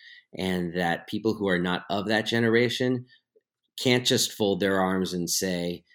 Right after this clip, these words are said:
you know, "Please come save us." Uh, I think what we need to do is figure out ways how to support this young generation, support them materially, support them ideologically,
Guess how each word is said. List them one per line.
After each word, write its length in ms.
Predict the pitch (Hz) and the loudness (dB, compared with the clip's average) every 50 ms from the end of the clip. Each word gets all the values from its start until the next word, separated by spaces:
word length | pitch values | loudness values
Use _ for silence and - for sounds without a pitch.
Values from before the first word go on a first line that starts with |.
| _ _ _ - | _ _ _ -6
you 100 | 92 92 | -4 -2
know, 180 | 95 87 85 78 - | -2 -2 -4 -6 -6
"Please 440 | - - 107 98 92 85 - - - | -4 0 0 2 2 0 0 -2 -4
come 300 | - - - 101 92 87 | -4 -4 -2 0 0 0
save 340 | - - - 92 87 82 82 | 0 0 0 0 0 0 -2
us." 480 | 82 80 80 - - - - - - - _ _ _ _ - - - - _ _ - - | -4 -6 -4 -4 -2 -2 -4 -4 -8 -12 _ _ _ _ -16 -16 -16 -16 _ _ -14 -8
Uh, 380 | - 98 95 92 87 87 87 104 - - - - - - | -2 0 2 2 2 2 0 -2 -6 -8 -10 -12 -8 -4
I 100 | 113 107 | -4 -4
think 360 | 98 - - 113 110 104 - | -2 0 2 2 2 2 0
what 120 | 104 95 - | 0 0 0
we 160 | 92 101 95 | 0 0 0
need 200 | 95 95 92 92 | 0 0 0 -2
to 100 | - 92 | -2 -2
do 140 | 90 95 92 | 0 0 0
is 160 | 85 - - | 0 -2 -4
figure 260 | - 92 90 90 92 | -6 -6 -4 -2 -2
out 160 | 90 82 58 | -2 -2 -2
ways 200 | 78 87 87 - | -2 -2 -2 -2
how 60 | - 92 | -2 -4
to 60 | 87 | -4
support 580 | - - 92 92 - - - 110 110 107 107 | -4 -4 -6 -6 -8 -4 0 2 2 2 2
this 220 | - 101 90 - - | 0 -2 -2 -2 -2
young 220 | 92 87 87 82 | -2 -2 -4 -4
generation, 640 | - 90 85 87 82 82 85 82 - - 82 80 78 | -4 -4 -4 -4 -4 -4 -4 -4 -6 -6 -8 -8 -6
support 440 | - - 90 - - 104 92 - - | -6 -6 -6 -4 -4 -4 -4 -2 -4
them 160 | 87 85 85 | -6 -6 -6
materially, 680 | 82 85 - - - 113 113 110 113 107 104 104 104 98 | -6 -8 -6 0 2 4 6 6 6 6 4 4 2 0
support 440 | - - 87 - - 92 90 92 | 0 -4 -6 -6 -6 -6 -6 -4
them 120 | - 92 87 | -4 -6 -4
ideologically, 1040 | 80 87 85 85 85 85 90 95 107 113 110 - 101 - - 104 101 101 98 101 | -4 -4 -4 -6 -4 -2 0 2 2 2 2 -2 -4 -2 0 2 2 2 0 -4